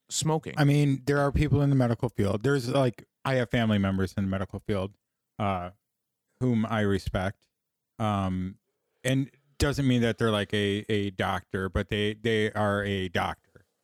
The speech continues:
Speaker 2: uh, not, like, a physician. Uh, but, uh, they were saying that, like, they like edibles, but they would never smoke just because you know, as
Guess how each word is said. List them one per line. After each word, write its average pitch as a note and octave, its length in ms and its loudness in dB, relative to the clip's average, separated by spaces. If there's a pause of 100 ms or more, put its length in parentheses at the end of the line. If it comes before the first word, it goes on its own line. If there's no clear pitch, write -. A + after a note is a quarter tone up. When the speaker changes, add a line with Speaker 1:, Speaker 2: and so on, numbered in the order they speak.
(320)
Speaker 2:
uh, F#2+ 100 -4
not, F#2+ 180 -6
like, F#2 180 -4
a F#2 60 -6
physician. F#2 540 -10 (500)
Uh, F#2+ 360 -2
but, G#2+ 300 -2 (640)
uh, A2 320 0
they A#2+ 140 0
were B2+ 100 2
saying B2 320 2
that, A#2 200 2 (160)
like, A#2 220 -2
they A#2 140 2
like G#2+ 380 0 (100)
edibles, A#2+ 460 2
but - 180 -2
they A2+ 100 0
would A2 160 0
never G2+ 260 0
smoke C#3 400 0
just A2+ 160 -4
because G#2 500 -2 (540)
you A2+ 100 2
know, G2 280 -2
as A2 160 0